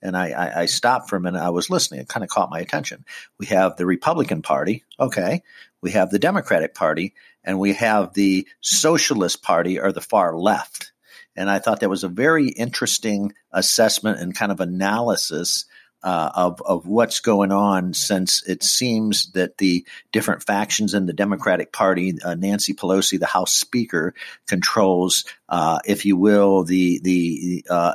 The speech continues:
the Democrats, the establishment, and stuff like that, so on and so forth, where A O C has her very,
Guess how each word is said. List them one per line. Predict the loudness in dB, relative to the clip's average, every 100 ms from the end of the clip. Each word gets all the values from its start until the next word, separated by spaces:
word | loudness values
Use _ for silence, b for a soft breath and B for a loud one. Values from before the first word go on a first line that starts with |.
| -4
the | -2
Democrats, | 0 0 0 0 2 2 0 -2
the | 0
establishment, | 0 2 2 2 0 -2 0 -2 -4
and | -2
stuff | 0 0
like | 0 0
that, | 0 -2 0
so | 0
on | 0
and | -2
so | -2 -4
forth, | -2 -4 -4 B B B
where | 0 2
A | 4 4
O |
C | 2 2 2 2 2
has | 0 0 0
her | -2 -4
very, | -2 2 4 4 0